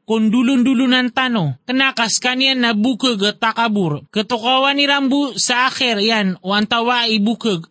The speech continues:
eh, takabur. Mata anas kami na siugu kami sa bebay. Sugu kami sa bebay aunta atiu bekiran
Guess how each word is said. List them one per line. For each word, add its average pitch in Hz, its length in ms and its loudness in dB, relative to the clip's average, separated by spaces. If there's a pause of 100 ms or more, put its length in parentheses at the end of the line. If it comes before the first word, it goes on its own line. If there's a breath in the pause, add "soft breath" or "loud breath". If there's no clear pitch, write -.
(120)
eh, 175 240 -4
takabur. 190 800 -2
Mata 208 400 0
anas 277 160 0
kami 269 320 0
na 240 240 2
siugu 240 560 -2
kami 254 560 0
sa - 560 -2
bebay. 214 560 0 (240)
Sugu 254 400 0
kami 269 320 0
sa 247 200 0
bebay 247 400 0
aunta 240 480 0
atiu 254 360 -2
bekiran 220 600 -2